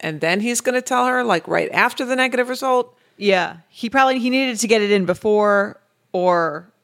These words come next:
Speaker 1: Wait even longer.
Speaker 2: Yeah, exactly. And then if she, like, if she wasn't, maybe he was kind of, maybe he was hoping that you were, that she
Speaker 1: Right.
Speaker 2: was, and then it would be,
Speaker 1: Right.
Speaker 2: like, a nice thing, but it didn't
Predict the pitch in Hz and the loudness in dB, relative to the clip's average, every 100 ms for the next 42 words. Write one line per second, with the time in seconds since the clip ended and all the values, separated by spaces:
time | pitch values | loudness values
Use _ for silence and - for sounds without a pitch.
0 | _ _ _ _ _ _ _ _ _ 151 | _ _ _ _ _ _ _ _ _ -8
1 | 156 143 143 - 147 170 185 151 127 - | -4 -4 -6 -8 -6 -4 -2 -4 -8 -20
2 | _ 185 170 156 117 104 87 - 196 202 | _ -18 -8 -8 -8 -12 -18 -4 0 2
3 | 214 202 - 214 190 175 165 - - 175 | 2 0 0 0 2 2 0 -2 -8 -6
4 | 170 208 208 202 - - - 160 - 160 | 2 4 4 0 -4 -10 -4 -4 -4 -10
5 | 151 76 143 - 92 123 107 - _ _ | -12 -10 -10 -10 -12 -12 -14 -18 _ _
6 | _ - 254 277 233 240 226 202 165 185 | _ -2 0 2 2 2 2 -2 -2 0
7 | 214 247 247 247 233 _ - 185 208 165 | 2 2 2 -2 -6 _ -8 -6 0 2
8 | 240 226 208 - - 190 185 180 170 147 | 2 2 -2 -8 -2 0 4 2 2 0
9 | 135 165 156 143 147 147 _ 185 220 233 | 0 0 2 2 0 -2 _ -2 0 0
10 | - 220 214 202 180 139 143 156 135 - | 0 -2 0 0 0 -2 -6 -10 -12 -18